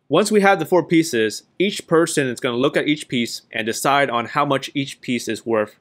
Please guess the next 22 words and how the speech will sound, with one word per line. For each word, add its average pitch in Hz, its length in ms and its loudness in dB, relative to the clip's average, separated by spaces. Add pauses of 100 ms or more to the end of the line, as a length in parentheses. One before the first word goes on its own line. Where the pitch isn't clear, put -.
(160)
to - 80 -8
them. - 160 -6 (720)
And 117 100 -8
that's 131 140 0
what 127 140 2
this 120 120 0
table 110 300 -2
shows. - 400 -10 (800)
Bart 143 260 4
looks 151 220 0
at 127 260 0
piece 123 160 -4
one. 214 340 2 (180)
Piece 143 200 0
one 135 200 2
is 120 160 -6
worth 120 320 2
sixty 139 320 -4
thousand 117 280 0
dollars 101 400 0 (140)
to 104 80 -4
him. 101 140 -8